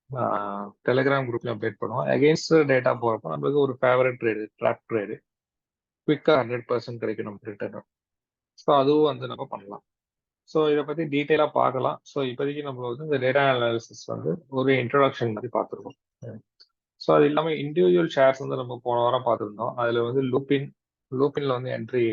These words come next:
வந்து ட்ரிகர் ஆகல. பாரத் ஃபோர்ஜ் and ஹிண்டால்கோ இது ரெண்டுமே ரெசிஸ்டன்ஸ் கிட்ட வந்து மார்க்கெட் விழுந்ததுனால அதுவும் சேர்ந்து இறங்கியிருக்கு. So, ஸ்டாக்ஸை பொறுத்த வரைக்கும் எதுவும் further-ஆ நியூ அப்டேட்ஸ் கிடையாது.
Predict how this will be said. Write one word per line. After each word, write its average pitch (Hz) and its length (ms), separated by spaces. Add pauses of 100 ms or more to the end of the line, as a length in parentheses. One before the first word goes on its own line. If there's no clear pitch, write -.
வந்து 110 200
ட்ரிகர் 113 300
ஆகல. 104 220 (440)
பாரத் 147 380
ஃபோர்ஜ் 143 380
and 113 180 (1400)
ஹிண்டால்கோ 131 520 (680)
இது 139 100
ரெண்டுமே 139 360
ரெசிஸ்டன்ஸ் 139 520
கிட்ட 123 180
வந்து 135 140 (140)
மார்க்கெட் 127 360
விழுந்ததுனால 113 500 (140)
அதுவும் 135 320
சேர்ந்து 123 240
இறங்கியிருக்கு. 104 440 (460)
So, 151 120
ஸ்டாக்ஸை 143 520
பொறுத்த 151 220
வரைக்கும் 139 220
எதுவும் 131 200
further-ஆ 120 340
நியூ 117 180
அப்டேட்ஸ் 110 420
கிடையாது. 107 340